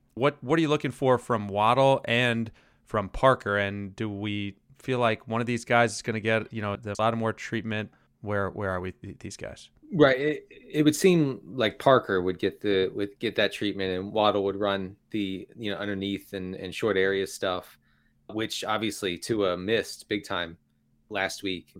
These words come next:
Speaker 2: It took him a long time to adjust. I was listening to Pat's recap of the game, and to, uh, he seemed out, you said he seemed out of sorts without Waddle there. So, uh, you know, it, and I was gonna say that we, we might be a little bit worried here about,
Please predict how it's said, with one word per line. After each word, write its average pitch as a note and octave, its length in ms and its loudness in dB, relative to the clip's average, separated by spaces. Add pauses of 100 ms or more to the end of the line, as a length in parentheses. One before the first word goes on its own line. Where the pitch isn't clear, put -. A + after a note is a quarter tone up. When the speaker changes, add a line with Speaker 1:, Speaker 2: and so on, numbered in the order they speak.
Speaker 2:
It G2+ 160 -16
took - 160 -10
him F#2 220 -8
a - 60 -8
long G#2 260 -2
time G2+ 320 -2
to A#2+ 160 -4
adjust. G#2+ 420 -4
I G2+ 80 0
was F#2+ 120 -4
listening F#2+ 300 -8
to - 80 -14
Pat's - 320 -6
recap F#2+ 400 -6
of F#2+ 60 -12
the F#2 60 -12
game, F#2 320 -8
and F#2 260 -18 (200)
to, F#2 300 -6
uh, F2+ 120 -4
he - 80 -16
seemed G2 320 -8 (260)
out, A2+ 240 0
you A2+ 60 -8
said A2+ 160 0
he G#2 320 -4
seemed A#2+ 220 0
out G#2 100 6
of G2+ 80 0
sorts - 380 2
without E2+ 260 -10
Waddle - 320 -14
there. - 180 -20 (1000)
So, F#2+ 380 0
uh, G#2+ 80 -6
you A2+ 200 -2
know, G2+ 140 0
it, A#2 180 -4 (220)
and B2+ 340 -4 (100)
I B2+ 120 0
was C3+ 100 0
gonna C#3 240 0
say D#3 240 4
that A2+ 240 0
we, G#2+ 200 -16 (300)
we A#2+ 140 -6
might B2 240 -2
be A#2+ 120 0
a A#2 60 2
little A#2 180 4
bit G#2+ 200 0
worried A#2 340 2
here A2+ 300 -2
about, G#2 440 0